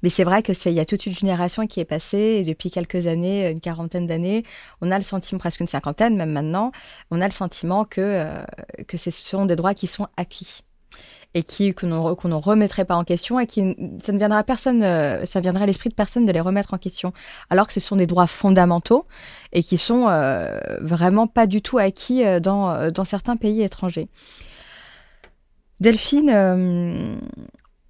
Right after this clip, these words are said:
les, les, les associations féministes, euh, et puis les personnes qui sont engagées, tout comme toi, euh, dans les entreprises, que ça soit de, des acteurs, euh, des pou-, des acteurs publics, des acteurs, euh, de la société civile,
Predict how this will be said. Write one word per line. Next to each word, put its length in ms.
les, 280
les, 240
les 200
associations 520
féministes, 760
euh, 880
et 120
puis 200
les 80
personnes 400
qui 100
sont 160
engagées, 460
tout 100
comme 220
toi, 420
euh, 300
dans 100
les 160
entreprises, 560
que 60
ça 80
soit 180
de, 280
des 180
acteurs, 360
euh, 140
des 140
pou-, 240
des 320
acteurs 220
publics, 340
des 160
acteurs, 340
euh, 140
de 60
la 140
société 380
civile, 500